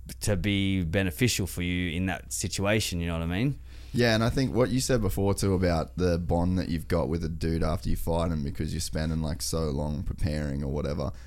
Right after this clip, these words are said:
Speaker 2: I think that same thing can happen just for the average person in a jiu-jitsu gym.
Speaker 1: Hundred percent.
Speaker 2: Like, I got, like, I've been doing it three years, but, you know, like, there's a few boys in my gym where I'm like, they're as good of friends to me as so-, anyone I've been friends with for fucking twenty
Speaker 1: Mm.
Speaker 2: years because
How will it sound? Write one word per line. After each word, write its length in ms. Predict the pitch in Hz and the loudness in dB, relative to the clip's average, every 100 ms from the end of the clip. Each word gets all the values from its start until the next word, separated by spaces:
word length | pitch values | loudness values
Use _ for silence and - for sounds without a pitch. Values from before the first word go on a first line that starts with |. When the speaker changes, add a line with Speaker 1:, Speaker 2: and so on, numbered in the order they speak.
| - - - | -16 -12 -2
Speaker 2:
I 120 | 107 | 0
think 180 | 196 143 | 2 2
that 180 | 151 | 0
same 320 | - 117 120 107 | 2 4 4 4
thing 220 | 113 113 | 4 4
can 140 | 92 | 2
happen 400 | 92 104 - 80 | 4 4 2 0
just 180 | 82 - | -2 -4
for 60 | 85 | -2
the 120 | 80 | 2
average 360 | 87 87 80 | 2 0 -2
person 340 | 87 87 - 80 | 0 2 2 0
in 120 | 80 | 0
a 60 | 76 | -2
jiu-jitsu 520 | 67 87 117 - 64 | -2 -2 -2 -2 -6
gym. 180 | - - | -6 0
Speaker 1:
Hundred 200 | - 98 | 2 2
percent. 340 | 90 87 - - - | 0 -4 -6 -8 -2
Speaker 2:
Like, 160 | 92 | 2
I 160 | 95 127 | 6 6
got, 240 | 127 85 - - - | 6 4 0 -8 -2
like, 240 | 82 76 - - - - - - | 0 0 -4 -10 -12 -14 -10 0
I've 120 | 107 | 2
been 120 | 104 | 4
doing 160 | 92 80 | 2 0
it 60 | - | -2
three 240 | 98 87 | 0 2
years, 300 | 95 110 92 | 2 2 2
but, 320 | 90 78 - - | 0 -2 -4 -4
you 100 | 87 | -2
know, 160 | 82 | 0
like, 180 | 82 80 | 0 0
there's 160 | 104 117 | 0 0
a 60 | |
few 200 | 95 101 | -2 -2
boys 300 | 90 92 87 | 0 0 2
in 60 | 90 | 0
my 120 | 82 | 0
gym 300 | 80 107 110 | 0 0 0
where 100 | 82 | 0
I'm 140 | 80 92 | 0 -2
like, 220 | 65 - - | -2 -6 -2
they're 220 | 104 135 | 2 2
as 120 | 95 | 0
good 160 | - 92 | -2 -2
of 60 | 85 | 0
friends 300 | 95 92 92 | 0 0 -2
to 60 | 90 | -2
me 180 | 101 | 0
as 100 | 90 - | 0 0
so-, 160 | 90 - | -2 0
anyone 320 | 95 95 87 | 0 2 0
I've 100 | 92 | 0
been 160 | 101 87 | 0 0
friends 260 | 85 87 | -2 -2
with 120 | 85 | -4
for 100 | - | -6
fucking 320 | 90 92 90 78 | -4 -4 -2 -2
twenty 260 | 92 90 | 0 2
Speaker 1:
Mm. 100 | 80 | 2
Speaker 2:
years 300 | 123 135 71 - | 2 2 0 -2
because 480 | 87 101 95 90 | -2 0 2 0